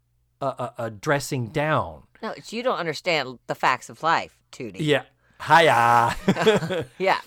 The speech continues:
Speaker 1: And she even says to her, "What are you, fourteen, fifteen?
Speaker 2: Uh-huh.
Speaker 1: <laughs> You don't get it." It's, it's just, there is a point where she kind of plays the,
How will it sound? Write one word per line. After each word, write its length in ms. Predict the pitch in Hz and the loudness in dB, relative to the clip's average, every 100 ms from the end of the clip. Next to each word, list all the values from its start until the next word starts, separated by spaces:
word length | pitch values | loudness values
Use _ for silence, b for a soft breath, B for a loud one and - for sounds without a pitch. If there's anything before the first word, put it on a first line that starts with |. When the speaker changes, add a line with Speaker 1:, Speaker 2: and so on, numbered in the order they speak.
| - - | -18 -8
Speaker 1:
And 140 | 196 | -6
she 140 | - 202 | -6 -4
even 200 | 180 156 | -4 -4
says 220 | 240 226 - | -2 -2 0
to 100 | 147 | -2
her, 60 | |
"What 220 | 113 226 185 | 0 0 -2
are 60 | |
you, 160 | 98 76 | -4 -10
fourteen, 720 | - 180 202 196 190 196 240 | -6 -4 -4 -4 -2 -2 -8
fifteen? 800 | - 190 - - 202 196 208 214 147 | -4 -4 -4 -6 -2 -2 -4 -10 -12
Speaker 2:
Uh-huh. 360 | 147 240 - B | -6 -4 -4 B
Speaker 1:
<laughs> 60 | B B B 151 | B B B -2
You 120 | 160 | 2
don't 240 | 143 147 | 2 2
get 180 | 135 113 | 2 2
it." 140 | 98 165 | -2 -8
It's, 320 | 196 170 - | -6 -4 -6
it's 120 | 156 | -4
just, 280 | 185 156 190 | -2 -2 -2
there 140 | 180 214 | 0 0
is 120 | 202 | 0
a 40 | |
point 220 | 190 190 160 | -2 -4 -4
where 120 | 147 | -4
she 240 | 165 156 | -4 -6
kind 340 | - 160 143 135 | -6 -4 -2 -2
of 220 | 123 - | -6 -6
plays 320 | 139 131 120 | -4 -4 -4
the, 220 | 127 117 | -6 -6